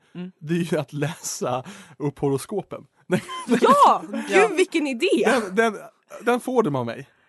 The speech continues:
Speaker 1: Ja.
Speaker 2: Den, den ger vi till dem.
Speaker 1: Ja, för att vi började första avsnittet och aldrig
Speaker 2: Vi körde,
Speaker 1: igen.
Speaker 2: vi körde några avsnitt ändå.
Speaker 1: Gjorde vi det?
Speaker 2: Ja, jag
Speaker 1: Ja.
Speaker 2: tror ändå
Speaker 1: Ja.
Speaker 2: vi återkommande.
Speaker 1: Men då
Speaker 2: Ja.
Speaker 1: var det inte någon gång när vi bara så här, "Vad har hänt med horoskopen?"
Speaker 2: Ja.
Speaker 1: Var det inte till och med så?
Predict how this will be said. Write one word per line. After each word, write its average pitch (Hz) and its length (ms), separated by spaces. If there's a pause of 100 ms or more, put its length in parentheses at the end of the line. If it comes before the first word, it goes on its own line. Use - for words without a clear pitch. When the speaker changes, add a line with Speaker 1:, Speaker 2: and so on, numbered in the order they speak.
(100)
Speaker 1:
Ja. 180 120
Speaker 2:
Den, 185 120
den 220 160
ger 220 240
vi 151 100
till 127 120
dem. 120 180
Speaker 1:
Ja, 202 220
för 220 100
att 196 80
vi 214 140
började 220 460
första 175 400
avsnittet 170 340 (120)
och - 120
aldrig 170 220
Speaker 2:
Vi - 60
körde, 208 120
Speaker 1:
igen. 151 120
Speaker 2:
vi 190 60
körde 202 240
några 202 300
avsnitt 247 260
ändå. 226 100
Speaker 1:
Gjorde 262 120
vi 240 100
det? - 140
Speaker 2:
Ja, - 100
jag 262 100
Speaker 1:
Ja. 311 40
Speaker 2:
tror 285 200
ändå 226 140
Speaker 1:
Ja. 202 80
Speaker 2:
vi 214 60
återkommande. 208 600
Speaker 1:
Men 226 40
då 220 60
Speaker 2:
Ja. 262 40
Speaker 1:
var 302 80
det 311 40
inte 254 140
någon 214 180
gång 202 100
när 190 80
vi 196 120
bara 165 120
så 165 140
här, 151 160
"Vad 180 260
har 175 120
hänt 175 480
med 156 100
horoskopen?" - 640
Speaker 2:
Ja. 135 260
Speaker 1:
Var 190 160
det 196 80
inte 185 160
till 175 160
och 160 60
med 165 100
så? - 240